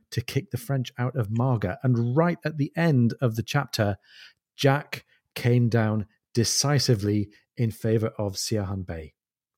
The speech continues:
And this week, w-, we're gonna find out how will Jack's decision to support this guy, Siahan Bey, how will that work out?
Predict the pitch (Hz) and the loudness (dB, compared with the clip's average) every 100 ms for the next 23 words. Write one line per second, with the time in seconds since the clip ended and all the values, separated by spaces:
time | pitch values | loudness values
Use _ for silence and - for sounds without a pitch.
0 | _ - 147 151 165 143 214 226 123 120 | _ 0 2 2 2 6 6 8 2 0
1 | - _ - 175 165 135 135 151 139 160 | -4 _ 0 2 4 6 8 6 4 4
2 | 180 123 117 - - 175 196 143 139 - | 6 4 2 -4 0 4 6 6 4 -2
3 | - - 131 113 156 - - 123 160 113 | -2 4 4 4 0 -2 -6 2 4 4
4 | 104 123 - - - - - 190 - - | 2 0 -2 -4 -2 0 2 2 2 -4
5 | - 87 147 131 127 110 110 104 127 - | -6 -4 -4 -2 0 2 2 0 -2 -4
6 | - 127 143 139 160 135 131 156 - | -2 2 4 4 4 2 2 -2 -4